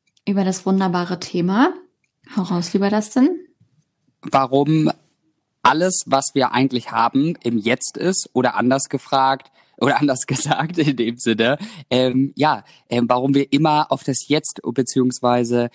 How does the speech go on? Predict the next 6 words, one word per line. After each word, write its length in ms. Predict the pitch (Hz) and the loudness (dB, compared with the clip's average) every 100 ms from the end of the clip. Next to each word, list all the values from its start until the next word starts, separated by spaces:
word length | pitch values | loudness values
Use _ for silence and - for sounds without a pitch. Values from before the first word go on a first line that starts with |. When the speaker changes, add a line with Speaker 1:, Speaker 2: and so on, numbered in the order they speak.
| _ | _
Speaker 2:
im 160 | - 120 | -2 0
Hier 220 | 117 143 | 2 0
leben 300 | 120 104 104 | 2 0 0
sollten. 540 | 98 98 95 90 90 - _ _ _ _ _ _ _ _ _ _ _ _ _ _ _ _ _ | 0 0 0 -2 -4 -8 _ _ _ _ _ _ _ _ _ _ _ _ _ _ _ _ _
Speaker 1:
Schön, 440 | - - 220 185 165 | -12 -2 0 2 0
oder? 400 | 175 208 277 | 2 2 2